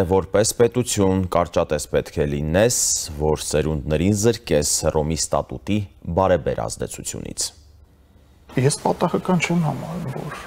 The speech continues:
Speaker 2: Հռոմի ստատուտի հարցը, որը իրականում պիտի որ շատ բնականորեն ընկալվեր, հատկապես Հայաստանի կողմից վավերացնելու հարցում,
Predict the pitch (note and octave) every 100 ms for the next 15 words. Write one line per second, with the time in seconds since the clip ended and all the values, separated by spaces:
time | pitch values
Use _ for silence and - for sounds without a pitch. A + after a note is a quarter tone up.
0 | - - A#2+ B2 C#3 - - - C3+ -
1 | C3+ B2+ G3 - C3 - D3 - - C#3
2 | C2 - C3+ B2+ B2+ A#2 - - - -
3 | - - - - - B2 D#3+ D#3 C#3+ -
4 | D#3 D3+ B2+ B2 A#2+ B2 A#2+ A#2+ C3+ C3
5 | B2 - - - A#2+ - - - - -
6 | - - - - - - - C#3 - C3
7 | - C3 - B2 B2 - C3 C3+ B2+ G#2+
8 | C3+ - - A1+ - - - - - -
9 | A#2 F#3+ D#3+ - - - -